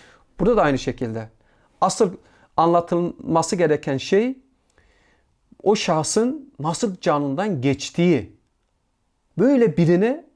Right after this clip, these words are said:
silmine girin, böyle bir kişinin peşinden gidin manasıdır. Yoksa diğer İslam manası yoktur. Bu birinci. İkinci olarak şöyle dönüp tarihe bir baktığımızda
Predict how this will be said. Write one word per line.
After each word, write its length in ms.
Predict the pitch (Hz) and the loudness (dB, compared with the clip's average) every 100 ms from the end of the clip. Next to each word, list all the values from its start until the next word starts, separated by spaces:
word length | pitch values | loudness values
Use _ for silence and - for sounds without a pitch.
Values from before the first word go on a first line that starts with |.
| _ _ _ - - _ _ _ | _ _ _ -20 -20 _ _ _
silmine 600 | - - 160 156 156 170 | -12 -2 0 0 0 0
girin, 360 | 147 127 120 123 | 0 -2 -2 0
böyle 300 | 214 226 190 | 2 2 0
bir 160 | 175 | -6
kişinin 360 | - - 214 247 | -10 -6 -4 -4
peşinden 540 | - 139 - 135 151 | -4 -8 -4 -2 -2
gidin 320 | 135 127 107 - _ | -2 -4 -6 -12 _
manasıdır. 760 | 123 113 110 104 - - - _ _ _ _ _ | -4 -2 -4 -10 -14 -16 -20 _ _ _ _ _
Yoksa 480 | 156 151 - 202 254 _ _ _ | 0 2 0 -2 -4 _ _ _
diğer 260 | - 156 143 - | 2 2 2 -4
İslam 320 | - 160 156 | -6 -4 -2
manası 380 | 139 131 123 185 | -2 -4 -4 -4
yoktur. 380 | 139 - - _ _ _ _ - | -6 -10 -20 _ _ _ _ -12
Bu 160 | 254 | -4
birinci. 520 | 180 165 165 180 - - _ _ _ _ _ _ | 0 0 0 -4 -6 -10 _ _ _ _ _ _
İkinci 400 | - - 240 240 | -4 2 2 2
olarak 500 | 220 185 185 226 - _ _ _ _ _ _ _ _ _ _ _ _ _ _ _ | 2 2 2 0 -4 _ _ _ _ _ _ _ _ _ _ _ _ _ _ _
şöyle 320 | _ 269 269 233 | _ -2 0 0
dönüp 240 | 220 226 | -2 -2
tarihe 400 | 180 160 151 160 | 0 2 0 -2
bir 100 | 131 | 0
baktığımızda 800 | 131 127 - 127 123 120 135 95 | -2 -2 -6 -4 -4 0 0 -2